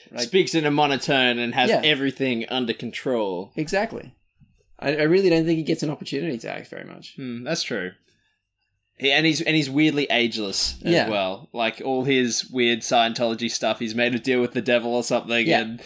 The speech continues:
Speaker 1: that's what I was getting to. And he's a Scientologist. But I really think I just, I can just watch a Tom Cruise movie and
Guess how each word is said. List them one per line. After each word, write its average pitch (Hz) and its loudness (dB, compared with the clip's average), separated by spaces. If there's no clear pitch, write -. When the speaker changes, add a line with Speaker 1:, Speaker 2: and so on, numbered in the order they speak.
Speaker 1:
that's 160 0
what 156 2
I 139 4
was 127 0
getting 131 4
to. 117 -2
And 123 2
he's 127 0
a 120 0
Scientologist. 113 -2
But 135 -2
I 147 4
really 208 4
think 165 0
I 131 4
just, 127 -2
I 156 2
can 143 -2
just 113 -6
watch 123 0
a 120 0
Tom 113 -4
Cruise 104 -4
movie 104 -6
and 107 -12